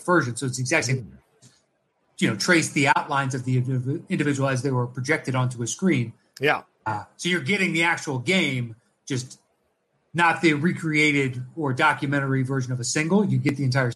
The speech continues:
Speaker 1: season. It's just all
Speaker 2: Mm.
Speaker 1: road. I think we have thoroughly denigrated the, uh,
Speaker 2: <laughs>
Speaker 1: question, the merit and the, the, the, the soul of this question.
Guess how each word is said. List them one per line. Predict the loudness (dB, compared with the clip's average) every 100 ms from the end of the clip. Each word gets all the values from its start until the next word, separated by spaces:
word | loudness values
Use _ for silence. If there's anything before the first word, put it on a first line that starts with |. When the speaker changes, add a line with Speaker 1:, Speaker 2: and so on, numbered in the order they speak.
| -2
Speaker 1:
season. | -2 -4 -8 _ _
It's | -8
just | -2
all | 0 0
Speaker 2:
Mm. |
Speaker 1:
road. | 0 -2 -8 _ _ _ _ 2
I | 4
think | 4
we | 4
have | 2 0 -8 _
thoroughly | -12 0 4 4 4 2
denigrated | 2 2 2 -2 -2 -4 -10 _ _ _ _
the, | 2 2 0
uh, | -2 -10
Speaker 2:
<laughs> | -20 _
Speaker 1:
question, | 0 2 2 -2 -2 -8 _ _ _ -10 _ -18 -4
the | -4 2
merit | 4 4 2 -2
and | -2
the, | 0 0 0
the, | 0 -2 -4 -6
the, | -2 0 -2 -2
the | 0
soul | 0 4 4 6 4
of | 2 0
this | -2
question. | 0 0 0 -6 -10